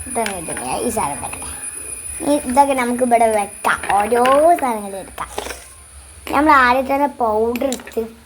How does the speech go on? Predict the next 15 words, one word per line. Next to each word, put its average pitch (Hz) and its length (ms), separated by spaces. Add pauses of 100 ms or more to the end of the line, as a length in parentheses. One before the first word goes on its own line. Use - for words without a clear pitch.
(420)
ചെയ്യാൻ, 185 520 (420)
ഏ, 294 120
സോറി, 294 200 (100)
ആദ്യം 277 240
തന്നെ 302 180
നമ്മൾ 277 160 (200)
ബി 247 100 (100)
ബി 262 120 (120)
ക്രീം 262 260 (100)
എടുക്കുകയാണ്. 185 340 (1000)
ബി 240 200
ബി 220 180
ക്രീം 202 300
ഇട്ടാ 175 160 (100)
ഞാൻ 202 140